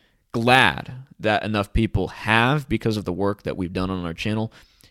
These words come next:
taken this into consideration. I'm happy that we're getting the word out to give people more options and to give people a better understanding so that they can make better choices. I, I think that that's what this is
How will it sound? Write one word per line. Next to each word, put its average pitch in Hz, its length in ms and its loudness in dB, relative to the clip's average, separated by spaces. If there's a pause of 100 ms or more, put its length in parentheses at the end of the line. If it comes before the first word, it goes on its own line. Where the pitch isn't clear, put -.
(120)
taken 131 500 0
this 110 460 2
into 107 200 -6
consideration. 101 800 -4 (1300)
I'm 107 160 0
happy 120 400 4
that 104 160 2
we're 101 100 0
getting 98 180 2
the 90 60 -2
word 85 200 0
out - 180 -8 (760)
to 113 80 -4
give 127 300 4
people 120 260 4
more 110 300 0
options - 720 -6
and 101 160 -4
to 101 80 -2
give 110 180 2
people 101 240 0
a 95 40 0
better 98 280 0
understanding 98 760 -2 (440)
so - 140 0
that 101 100 0
they 107 100 0
can 107 140 -6
make 95 160 -2
better 87 180 -2
choices. - 540 -16
I, 78 180 -6
I 90 100 -2
think 104 240 -8
that 80 200 -6
that's 85 220 -6
what 73 120 -16
this 82 180 -10
is 85 120 -12